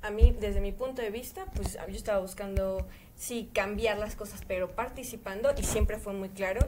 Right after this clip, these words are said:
yo estoy participando para cambiar las cosas y ocupar esos puestos, y si no se me da, pues me voy, y es muy respetable su postura. Yo estoy participando para ocupar un cargo público,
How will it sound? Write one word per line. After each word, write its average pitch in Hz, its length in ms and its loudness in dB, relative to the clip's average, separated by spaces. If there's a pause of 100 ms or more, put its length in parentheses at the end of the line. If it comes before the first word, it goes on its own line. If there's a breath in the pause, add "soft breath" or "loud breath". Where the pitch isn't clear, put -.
(120)
yo 233 160 4
estoy 226 320 -2
participando 190 760 -6
para 254 340 -2
cambiar 196 260 -4
las 202 160 -6
cosas 202 280 -10
y 208 60 -6
ocupar 196 320 -4
esos 196 180 -10
puestos, 190 380 -10 (260 loud breath)
y 240 60 -6
si 269 120 -4
no 311 140 -2
se 349 140 -6
me 269 160 -2
da, 285 200 2
pues 233 200 -2
me 208 160 -4
voy, 294 260 -4 (240 loud breath)
y 208 100 4
es 208 80 2
muy 226 160 2
respetable 220 640 0
su 208 160 -10
postura. 247 420 -6 (300 loud breath)
Yo 220 140 0
estoy 254 160 4
participando 214 680 2
para 190 260 2
ocupar 202 420 0
un 202 140 -2
cargo 208 300 -2
público, 233 500 -4